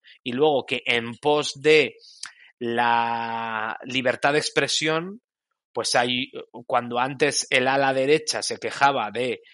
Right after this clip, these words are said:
eh, que le, digamos, que le cortaban las alas, ahora es el ala demócrata en Estados Unidos, digamos, eh, la republicana y la demócrata, la más,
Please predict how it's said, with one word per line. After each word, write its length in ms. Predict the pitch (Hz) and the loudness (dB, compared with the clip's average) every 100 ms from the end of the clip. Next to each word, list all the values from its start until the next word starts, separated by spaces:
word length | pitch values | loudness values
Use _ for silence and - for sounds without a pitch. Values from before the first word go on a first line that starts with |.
| _ - | _ -10
eh, 460 | 110 104 104 101 - | -8 -8 -8 -10 -8
que 80 | 110 | -6
le, 380 | 104 104 110 107 | -6 -6 -8 -8
digamos, 360 | 107 123 123 | -6 -4 -6
que 100 | - | -4
le 140 | 117 - | -4 -2
cortaban 500 | 117 - 139 139 139 | -2 2 2 2 0
las 180 | 131 | 0
alas, 360 | 151 147 147 - - - | 2 2 -2 -8 -16 -6
ahora 260 | 117 131 135 | -4 -2 -2
es 100 | 135 | 0
el 100 | 123 | 0
ala 380 | 131 131 131 - _ - | 0 -2 -2 -8 _ -16
demócrata 920 | 123 127 139 139 139 135 147 165 202 113 | -8 -4 -2 0 0 2 2 0 -2 -10
en 100 | 107 | -10
Estados 360 | 104 127 113 | -8 -6 -6
Unidos, 220 | 120 143 127 | -4 -2 -2
digamos, 360 | 110 113 - | -4 -6 -10
eh, 100 | 101 | -10
la 160 | 98 101 | -6 -4
republicana 520 | 110 117 117 113 127 | -4 -8 -8 -4 -4
y 60 | 127 | -2
la 80 | 127 | -2
demócrata, 520 | 135 143 143 165 - - - - - | -2 -2 4 4 2 -6 -18 -20 -8
la 180 | 117 113 | -2 0
más, 300 | 131 139 | 2 0